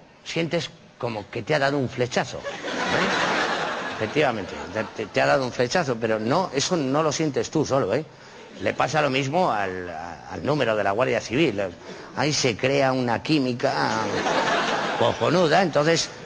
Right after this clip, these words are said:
cuando ya te ha metido en el arcén,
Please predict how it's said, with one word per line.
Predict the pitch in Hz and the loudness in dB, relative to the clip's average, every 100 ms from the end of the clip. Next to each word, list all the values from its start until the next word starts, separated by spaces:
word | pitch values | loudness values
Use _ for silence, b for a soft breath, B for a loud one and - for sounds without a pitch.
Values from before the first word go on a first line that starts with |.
| - | -4
cuando | 127 120 123 | 0 2 2
ya | 131 185 | 4 2
te | 170 180 | 4 2
ha | 170 | 4
metido | 151 127 165 156 135 131 117 107 101 | 2 2 2 2 2 2 2 2 2
en | 110 110 | 2 2
el | 107 | 2
arcén, | 101 - 175 135 180 | 2 0 0 0 -4